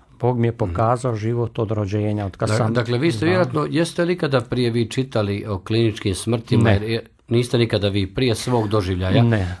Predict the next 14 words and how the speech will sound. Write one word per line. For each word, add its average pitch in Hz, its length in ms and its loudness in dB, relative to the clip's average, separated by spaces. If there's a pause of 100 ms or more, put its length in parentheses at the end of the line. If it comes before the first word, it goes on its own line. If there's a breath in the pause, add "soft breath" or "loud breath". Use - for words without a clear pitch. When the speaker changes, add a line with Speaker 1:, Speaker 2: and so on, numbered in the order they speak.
Speaker 2:
Jer 107 100 0
znamo, 160 300 0
kad 131 160 -2
čitamo 147 440 2
te, 120 300 0
te 107 220 -2
knjige, 147 420 2 (320 loud breath)
gotovo 117 460 0
uvijek 175 340 0
su, 131 300 0 (260 loud breath)
e, - 40 -8 (380)
slična, 113 640 0
pa 113 300 0
ako 139 380 0